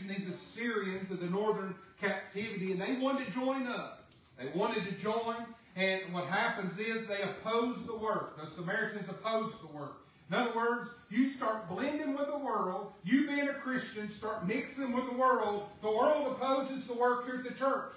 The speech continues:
They oppose the things of God. And if you mix with the world, God's work will halt. It will cease, uh, at least when it comes to you and His work. And, but what happens here, and we've seen that at the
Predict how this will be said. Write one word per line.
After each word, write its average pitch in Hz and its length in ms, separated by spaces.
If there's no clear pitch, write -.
They 233 120
oppose 269 580
the 262 200
things 269 240
of 262 140
God. 269 380
And 262 100
if 254 140
you 247 180
mix 277 360
with 262 120
the 240 140
world, 262 420
God's 277 440
work 262 320
will 247 160
halt. - 680
It 208 220
will 208 100
cease, 277 640
uh, 208 40
at 208 420
least 240 360
when 214 120
it 226 140
comes 240 300
to 202 100
you 254 300
and 185 160
His 190 180
work. 196 400
And, 208 220
but 196 260
what 269 200
happens 285 640
here, 226 340
and 208 160
we've 202 140
seen 294 340
that 226 180
at 196 120
the 196 80